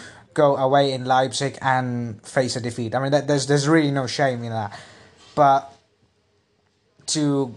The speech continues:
turn up the way they did against Manchester City, that was a very, very good performance. And then again today, in a big derby like this, it was a fabulous atmosphere, by the way, at the Signal Iduna Park. Really, really beautiful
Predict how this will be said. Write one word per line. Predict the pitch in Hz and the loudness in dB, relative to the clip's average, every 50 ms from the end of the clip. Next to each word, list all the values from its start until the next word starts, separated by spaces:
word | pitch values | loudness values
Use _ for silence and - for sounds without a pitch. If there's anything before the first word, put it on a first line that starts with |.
| - - | -8 0
turn | - 180 170 160 160 | 2 4 4 4 6
up | 165 170 160 156 156 - | 6 6 4 4 2 0
the | - 147 | 0 2
way | 139 151 147 147 | 4 4 4 2
they | 143 139 | 0 -2
did | 135 120 147 147 135 | -2 0 0 0 0
against | 131 120 143 139 135 139 - - | 2 2 2 2 2 0 -4 -2
Manchester | 143 139 139 - 139 - 135 | -2 -2 -2 -4 -6 -6 -4
City, | - 147 139 131 | -2 0 0 0
that | 131 131 | 0 0
was | 123 123 | -2 -4
a | 127 | 0
very, | 127 156 151 147 139 | 2 2 2 2 2
very | 143 139 135 | 0 -2 -2
good | 123 131 117 | -2 -4 -6
performance. | - 120 110 - 143 143 147 139 143 143 139 - - - - - - - | -8 -8 -2 2 4 4 4 4 2 -2 -4 -6 -12 -18 -20 -12 -8 -6
And | 127 120 110 | -6 0 2
then | 151 151 147 | 2 2 2
again | 139 131 143 147 143 139 | 2 2 2 2 2 2
today, | - 139 127 139 139 139 139 139 139 135 | -2 -2 0 2 4 4 4 2 0 -2
in | 135 127 | -4 -6
a | 123 | -8
big | 117 113 156 156 143 | -2 0 0 0 2
derby | - 156 143 143 143 139 135 | 4 4 4 4 4 4 4
like | 131 131 127 123 113 117 | 4 4 4 2 0 0
this, | 139 139 135 - - - - - - - | 2 2 2 0 -4 -10 -16 -20 -10 -6
it | - | -4
was | 135 127 | -2 0
a | 143 139 | 0 -2
fabulous | - - - - - 196 190 180 170 160 151 139 156 | -2 -6 -4 2 4 4 4 4 2 0 -2 0 0
atmosphere, | 156 143 143 143 139 131 - - 139 135 | 0 0 -2 -4 -8 -6 -4 -2 0 2
by | 113 135 131 131 | 4 4 4 4
the | 135 | 4
way, | 127 131 127 123 | 4 2 2 2
at | 120 | 0
the | 123 | -2
Signal | - - 139 131 131 127 123 | -2 -2 -2 0 0 0 0
Iduna | 123 117 123 123 120 117 107 | 0 -2 -2 -2 -2 -2 2
Park. | 139 127 123 120 113 - | 4 4 4 4 2 0
Really, | 135 151 170 185 202 196 180 160 151 | -2 0 4 4 4 4 4 2 0
really | 147 151 147 135 127 120 110 - _ _ _ _ _ _ _ _ _ _ | 0 0 0 0 -2 -6 -8 -12 _ _ _ _ _ _ _ _ _ _
beautiful | - 170 170 185 185 - - 156 151 - 127 117 - | -4 -2 0 0 0 0 -2 -2 -2 -2 -4 -6 -6